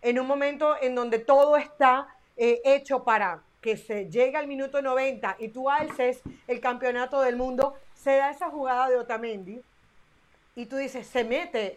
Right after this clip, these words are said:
Francia en el partido". Y posteriormente, eh, la reacción fue muy rápida. Es que estamos hablando de un minuto. Mbappé marca dos goles en un minuto. Entonces, claro, la selección argentina estaba en shock.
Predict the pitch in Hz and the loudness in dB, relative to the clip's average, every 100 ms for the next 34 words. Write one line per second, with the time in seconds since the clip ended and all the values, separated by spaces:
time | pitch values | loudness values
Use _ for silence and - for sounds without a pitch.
0 | 170 254 233 226 254 226 214 202 202 202 | -6 0 0 0 -2 -4 -2 -2 -2 -6
1 | 175 160 - _ - 294 294 285 - 262 | -6 -6 -14 _ -8 -2 -2 0 2 2
2 | 294 359 349 370 311 311 381 - _ _ | 4 0 -2 -6 0 0 0 -8 _ _
3 | - 262 247 262 262 285 294 339 311 370 | 2 4 6 4 0 -6 -6 -6 -2 -2
4 | 381 247 226 320 311 262 277 294 330 302 | 0 -2 -2 -4 -4 -4 -4 -4 -4 -6
5 | 311 339 247 262 381 359 254 262 254 180 | -4 0 2 2 -2 -2 -4 -2 -4 -6
6 | 165 - _ _ 277 277 247 240 285 339 | -12 -12 _ _ 2 4 4 4 4 2
7 | 349 339 359 269 180 196 370 427 - 220 | -2 -4 -4 -4 -2 2 4 2 -2 -2
8 | 226 185 180 294 - _ _ 240 247 311 | 0 -2 -6 -8 -10 _ _ -6 -4 -4
9 | 370 330 302 381 - 185 - _ 233 220 | -6 -6 -8 -8 -8 -10 -12 _ -10 -8
10 | 240 320 - 277 381 311 220 208 214 202 | -8 -10 -4 0 0 2 0 -2 -6 -4
11 | 226 294 330 247 254 262 339 - 262 247 | -2 -2 -2 -4 -4 -6 -8 0 2 2
12 | 233 285 269 - | -2 2 4 2